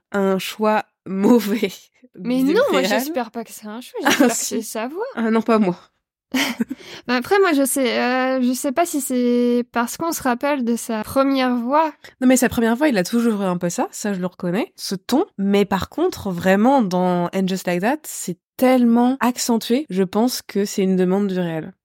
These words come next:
Speaker 2: Bon. <laughs> Faudra faire nos recherches
Speaker 1: Ouais.
Speaker 2: sur ça, hein. Euh, <laughs> je, je trouverais ça affreux.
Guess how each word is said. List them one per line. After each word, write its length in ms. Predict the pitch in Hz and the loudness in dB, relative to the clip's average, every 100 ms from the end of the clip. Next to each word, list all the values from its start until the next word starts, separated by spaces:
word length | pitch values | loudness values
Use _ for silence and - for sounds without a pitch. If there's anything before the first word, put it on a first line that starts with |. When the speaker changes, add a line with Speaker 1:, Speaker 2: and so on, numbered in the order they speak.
| _ _ | _ _
Speaker 2:
Bon. 260 | 226 226 214 - _ - | -14 -12 -16 -18 _ -4
<laughs> 680 | 269 311 277 302 269 - | -2 -2 2 2 0 -4
Faudra 300 | - 220 233 | -4 -2 -2
faire 220 | 233 226 220 | -4 -4 -2
nos 120 | 208 | -4
recherches 340 | 220 - 220 214 | -8 -10 -8 -4
Speaker 1:
Ouais. 220 | 190 175 170 | -2 -2 -2
Speaker 2:
sur 20 | |
ça, 100 | 214 208 | -4 -6
hein. 120 | 196 - - - - - - - | -10 -14 -20 -20 -20 -20 -14 -4
Euh, 160 | 240 | 2
<laughs> 1300 | 277 320 302 370 330 359 - - _ 587 - _ - | 4 4 4 4 4 0 -4 -18 _ -18 -18 _ -14
je, 280 | - - - | -12 -6 -6
je 200 | 214 208 | -6 -8
trouverais 360 | - 220 208 214 | -10 -8 -8 -8
ça 180 | 214 | -6
affreux. 320 | 233 269 - | -8 -8 -12